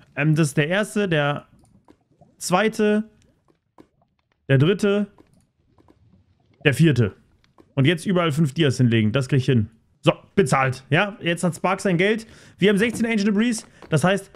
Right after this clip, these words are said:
wir können jetzt nach Hause fliegen und das Geschenk für Flocke vorbereiten. Und da hängt ein Zettel.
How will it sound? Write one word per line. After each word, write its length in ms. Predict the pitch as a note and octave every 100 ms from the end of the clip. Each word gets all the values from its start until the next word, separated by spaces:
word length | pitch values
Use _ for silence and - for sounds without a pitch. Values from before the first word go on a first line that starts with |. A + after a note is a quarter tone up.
| -
wir 80 |
können 100 | D3
jetzt 140 | F#3 D3
nach 80 | D#3+
Hause 180 | G3+
fliegen 300 | E3 F#3+ F#3 F#3 _
und 100 | -
das 100 | G#3
Geschenk 320 | F#3 C#3+ C#3 B2+
für 140 | - A#3+
Flocke 200 | D3+ A2+
vorbereiten. 500 | G2 F#2 F#2 F#2 F#2+ _ -
Und 100 | A#2
da 40 |
hängt 320 | A#2 A#2+ B2+ - _ -
ein 100 | A#2+
Zettel. 520 | - A2+ G3 A3+ C4+